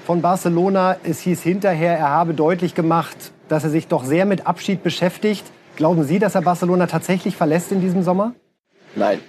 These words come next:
Speaker 2: weil er ein ganz anderer Typ ist als Ronaldo. Ronaldo hat gesagt, „Ich will die Meisterschaften gewinnen in Spanien, in England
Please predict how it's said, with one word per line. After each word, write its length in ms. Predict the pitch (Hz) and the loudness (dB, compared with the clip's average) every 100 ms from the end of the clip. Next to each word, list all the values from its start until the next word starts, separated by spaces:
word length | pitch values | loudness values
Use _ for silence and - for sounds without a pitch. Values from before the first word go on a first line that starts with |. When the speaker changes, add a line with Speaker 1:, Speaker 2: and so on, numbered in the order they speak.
| - | -2
Speaker 2:
weil 140 | 110 | 0
er 60 | 117 | 2
ein 100 | 123 | 0
ganz 160 | 139 | 0
anderer 260 | 135 135 131 | 0 0 0
Typ 160 | 131 127 | 0 -2
ist 140 | 123 | 0
als 160 | 110 120 | 0 0
Ronaldo. 380 | 117 117 107 | 0 0 0
Ronaldo 380 | 92 104 139 156 | 0 2 2 2
hat 140 | 147 - | 0 0
gesagt, 320 | 120 135 - | 0 0 -2
„Ich 160 | 127 | -4
will 140 | 123 117 | -2 0
die 200 | 120 110 | 0 0
Meisterschaften 640 | 113 131 - 127 120 - 113 | 2 0 0 -2 -2 -2 -2
gewinnen 300 | 110 117 107 | 0 0 0
in 160 | 90 | -4
Spanien, 420 | - 151 170 147 123 | -2 0 0 0 0
in 140 | 110 | 0
England 420 | 131 151 135 120 | 0 0 0 -2